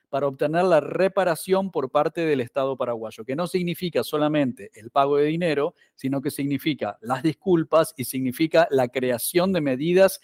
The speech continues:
para que esto no vuelva a suceder, que tiene que ver especialmente con la creación de legislación y de educación.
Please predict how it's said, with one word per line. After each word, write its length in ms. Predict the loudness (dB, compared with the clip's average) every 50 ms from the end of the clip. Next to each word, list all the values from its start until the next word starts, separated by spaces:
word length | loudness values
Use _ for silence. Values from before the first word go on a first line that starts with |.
| _ _ _ -6
para 200 | -2 -2 -2 0
que 100 | 0 -2
esto 240 | -4 -4 -6 -8 -4
no 140 | -2 0 2
vuelva 300 | 4 4 4 4 2 0
a 20 |
suceder, 560 | -2 -4 -10 -4 -2 2 4 4 4 4 2 -4 _ _ _ -6
que 80 | -4 -2
tiene 280 | 0 2 2 2 4
que 100 | 4 4
ver 220 | 6 6 4 4 2
especialmente 800 | 0 0 0 0 -4 -2 0 0 0 0 0 0 0 0 -2 -2
con 160 | 0 -2 -4
la 100 | -4 -6
creación 340 | -6 -8 -8 -6 -6 -4 -2
de 100 | 0 0
legislación 680 | 0 0 0 0 0 0 0 -2 -2 -4 -4 -4 -4 0
y 100 | 2 4
de 200 | 6 6 4 2 2
educación. 720 | 0 -2 -2 -2 -2 -4 -6 -6 -8 -12 -14 -14 -16 -16